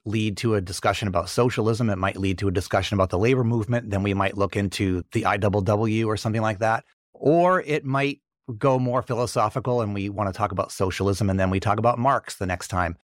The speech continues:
So it's really following the student's lead. I have to admit my own interests definitely dictate the initial conversations. I don't tend to want to talk about someone who's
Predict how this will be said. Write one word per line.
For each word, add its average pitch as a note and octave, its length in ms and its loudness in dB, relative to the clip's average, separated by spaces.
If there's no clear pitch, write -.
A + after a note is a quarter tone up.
So B2+ 300 2
it's - 180 -4
really E3 320 2
following C#3 400 0
the A2 100 -4
student's A2+ 420 -6
lead. G#2+ 440 -2
I A2 120 2
have C3+ 220 0
to A#2+ 100 4
admit A2+ 340 2
my A2 220 0
own A#2+ 180 0
interests - 760 -4
definitely A2 540 2
dictate A2+ 540 0
the G#2 140 2
initial A2 580 0
conversations. A2+ 920 0
I G#2+ 120 2
don't G#2+ 300 2
tend A#2+ 220 0
to A2+ 80 4
want A2 140 2
to A2 60 -2
talk A2 200 0
about A2 220 -2
someone G#2 340 0
who's F#2 440 -4